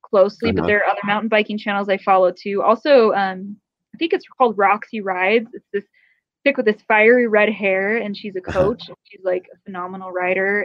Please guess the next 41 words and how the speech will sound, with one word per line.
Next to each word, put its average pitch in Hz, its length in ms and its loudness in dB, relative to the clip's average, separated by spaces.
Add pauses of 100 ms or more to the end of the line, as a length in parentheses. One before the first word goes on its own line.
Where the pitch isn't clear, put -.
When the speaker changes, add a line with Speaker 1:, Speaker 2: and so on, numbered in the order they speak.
Speaker 1:
and 190 140 -16
she - 120 -20
does 190 140 -4
a 196 60 -6
lot 180 160 -2
of 180 80 -8
tutorials. 196 840 -4
I 190 40 -10
like 190 260 -6
that. 190 380 2 (920)
And, 196 380 -2
uh, 185 380 0
I've 220 160 0
also 240 220 4
<laughs> - 20 0
been 262 160 4
getting 277 260 4
into 240 160 6
this 214 220 2
channel. 220 300 2
I, 208 260 0 (400)
it's - 120 -4
kind 277 160 2
of 247 120 2
dumb 247 220 6
to 240 80 -2
mention 220 280 0
it 180 100 -6
'cause - 100 -2
I 214 80 2
can't 226 260 -10
remember 226 180 -4
the 214 80 -2
name 202 220 -8
of 196 60 -8
it. - 40 -2
I - 60 -2
think 240 180 -4
it 247 40 -8
might 214 140 -2
be 202 100 -12